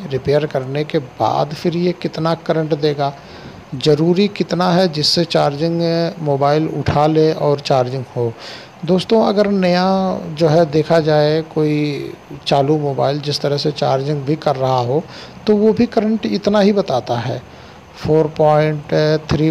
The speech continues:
point सादा mobile होगा, two point कुछ इस त-, इसी तरह से वो current बताएगा। लेकिन आखिर issue क्या है, Problem क्या है कि आखिर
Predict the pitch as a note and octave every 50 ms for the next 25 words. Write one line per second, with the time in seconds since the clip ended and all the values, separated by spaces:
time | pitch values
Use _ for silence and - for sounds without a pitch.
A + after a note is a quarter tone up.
0 | D#3 D#3+ - D3 D3+ D3 D3+ D3+ C#3+ - D3 - - D3 C#3+ C#3+ D3+ D3 D3+ D3+
1 | D3 C#3+ D3 D3 D3 C3+ C#3 C#3+ D3 C#3+ D3+ D3+ D3 - - E3+ E3 D#3 - D3
2 | C#3+ D3 D3 D3 D3 D3 C#3+ - D3+ D3+ D3+ D3+ - - - - - - - -
3 | - - F3 D#3 - - E3 D#3 D#3+ D#3 D#3+ - G3+ G3 - - - A#3 A#3+ A#3
4 | G#3 - - A3+ G#3 - G3+ F#3 F3+ E3+ - G3+ G3 G3 F#3 F#3+ F#3 D#3+ D#3+ D3
5 | C#3 C#3+ C3 B2 - A2+ A2+ A2+ A#2 A#2 A#2 A#2+ A#2+ B2 - - - - - -
6 | - - - - E3 F3 - A3+ A3 A3 - F#3 F3+ - - - G#3+ G#3+ - E3
7 | G3 F#3 - - B3 A#3 - - F#3 E3+ D3+ C3+ C#3+ C#3+ C#3 - E3 F3 F#3+ G3
8 | A3+ A#3 A3+ G#3+ G3+ - G3 F3+ D#3+ E3 F#3 F#3+ F#3 - - F#3 F3+ F3 E3+ D#3
9 | - G3+ F#3+